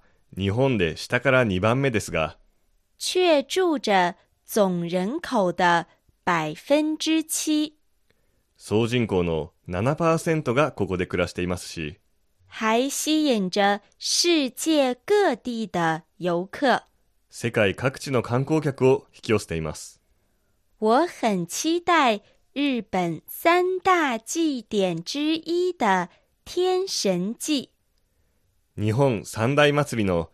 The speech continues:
Speaker 1: 天神祭りが非常に楽しみです。
Speaker 2: 对传统文化感兴趣的话。
Speaker 1: 伝統文化に興味があるなら、
Speaker 2: 还可以去看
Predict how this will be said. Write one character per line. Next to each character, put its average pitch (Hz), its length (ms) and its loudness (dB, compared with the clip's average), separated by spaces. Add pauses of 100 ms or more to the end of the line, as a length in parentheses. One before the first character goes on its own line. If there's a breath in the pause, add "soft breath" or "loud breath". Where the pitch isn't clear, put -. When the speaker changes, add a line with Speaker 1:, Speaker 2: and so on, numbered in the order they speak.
(280)
Speaker 1:
天 131 240 0
神 170 180 0
祭 170 340 0
り 110 40 2
が 95 300 2
非 - 260 -10
常 104 240 2
に 123 120 2
楽 107 180 -2
し 113 120 -4
み 101 80 0
で 87 100 2
す。 - 260 -12 (720)
Speaker 2:
对 277 460 4 (200)
传 214 480 -2
统 240 440 -2
文 190 280 -2
化 254 460 2 (380 soft breath)
感 175 320 -2
兴 370 440 0
趣 247 280 -4
的 180 180 2
话。 196 320 -2 (1300)
Speaker 1:
伝 113 260 0
統 185 180 4
文 180 220 0
化 143 100 0
に 107 160 0
興 131 220 2
味 117 100 0
が 90 120 4
あ - 20 6
る 92 60 2
な 87 120 0
ら、 71 280 -4 (480)
Speaker 2:
还 233 480 0
可 226 400 -2
以 247 340 -2
去 285 320 -4
看 254 500 -2